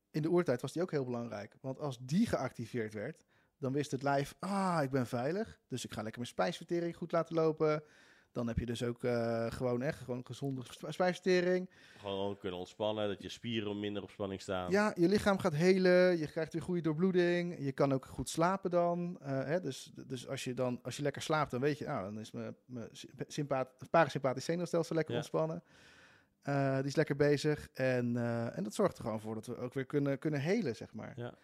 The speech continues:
Speaker 1: Dan voelen we ook bijvoorbeeld dat we trek hebben en honger hebben. Of dat we slaap hebben. En dan voelen we ook dat we, ehm,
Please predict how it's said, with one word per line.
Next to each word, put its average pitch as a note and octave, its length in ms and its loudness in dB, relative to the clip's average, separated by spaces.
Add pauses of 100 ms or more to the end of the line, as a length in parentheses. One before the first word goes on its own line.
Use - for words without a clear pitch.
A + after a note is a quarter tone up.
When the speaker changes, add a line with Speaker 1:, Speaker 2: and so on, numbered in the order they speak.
(160)
Speaker 1:
Dan C3+ 160 -2
voelen G3+ 220 6
we A#2+ 60 2
ook C#3 180 0
bijvoorbeeld C3 320 -6
dat - 120 -12
we C3 100 -12
trek G3+ 240 -4
hebben C3 460 -2
en A#2+ 120 -12
honger E3 240 -2
hebben. A#2+ 360 -2 (380)
Of - 140 -14
dat - 160 2
we F#3+ 60 0
slaap C#3+ 360 2
hebben. A2+ 300 0
En A2 80 -4
dan A#2 100 -2
voelen D#3 260 4
we A#2+ 60 2
ook A#2 240 -4
dat B2 180 0
we, A#2+ 300 0 (720)
ehm, A#2 580 -2